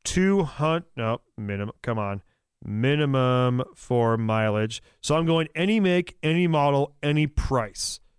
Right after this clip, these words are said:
Okay, this is in Spokane. Uh, let's see. Where,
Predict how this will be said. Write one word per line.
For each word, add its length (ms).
Okay, 200
this 120
is 100
in 80
Spokane. 720
Uh, 680
let's 100
see. 380
Where, 140